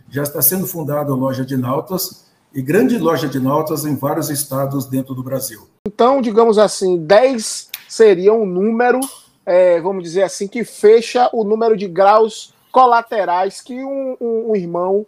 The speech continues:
Speaker 2: do simbolismo do emulação, por exemplo, que é o, o mais interessado, vamos dizer assim, né? Que são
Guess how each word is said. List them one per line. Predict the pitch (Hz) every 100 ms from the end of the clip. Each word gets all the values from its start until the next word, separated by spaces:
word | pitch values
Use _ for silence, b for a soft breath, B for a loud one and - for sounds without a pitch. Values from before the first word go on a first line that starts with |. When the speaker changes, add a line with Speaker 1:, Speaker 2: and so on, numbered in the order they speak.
| _ _ -
Speaker 2:
do | 165
simbolismo | - 185 185 175 165 165
do | 180
emulação, | 175 190 190 151 - 180 175
por | 185 165
exemplo, | 143 202
que | -
é |
o, | 165 160
o | 165
mais | 165 151
interessado, | 151 165 156 - 170 208 185 - _ _
vamos | 165 160
dizer | 147 160
assim, | 151 - 202 254
né? | 208 285 320
Que |
são | 196 196 180